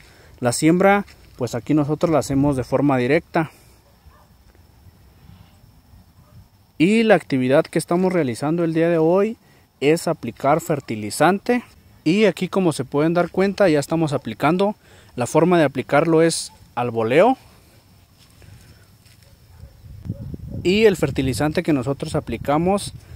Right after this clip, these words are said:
se llama fosfonitrato. Este fertilizante contiene treinta y tres por ciento de nitrógeno y tres por ciento de fósforo.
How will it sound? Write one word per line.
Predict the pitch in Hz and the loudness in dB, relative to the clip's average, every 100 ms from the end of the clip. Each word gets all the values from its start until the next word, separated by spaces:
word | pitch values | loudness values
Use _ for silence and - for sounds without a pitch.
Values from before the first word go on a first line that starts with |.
| - | -12
se | 98 113 | -6 -4
llama | 113 127 143 - | -2 0 0 -2
fosfonitrato. | 120 - 117 110 - 165 185 156 120 - - - - | -6 -8 -8 -8 0 2 2 0 -4 -10 -20 -18 -4
Este | 147 - 180 | -2 0 0
fertilizante | 151 139 127 117 143 156 165 | 0 0 -4 0 -2 0 -2
contiene | 127 120 135 156 165 | -4 -2 0 2 2
treinta | 143 123 120 | 0 -4 -2
y | 113 | -4
tres | - 143 160 | 0 0 0
por | - 123 | -2 -6
ciento | 110 151 170 170 175 170 - - - - | -2 -2 -2 0 -2 -2 -8 -20 -20 -8
de | 120 | -4
nitrógeno | 117 113 - 180 208 208 214 - | -2 0 2 2 2 0 0 -2
y | 127 | -8
tres | - 143 143 | -2 -2 -2
por | - 120 | -4 -6
ciento | - 147 156 185 180 - - - - | -2 -2 0 0 -2 -4 -20 -14 -8
de | 107 | -2
fósforo. | 165 180 - 123 101 | 2 2 2 -2 -2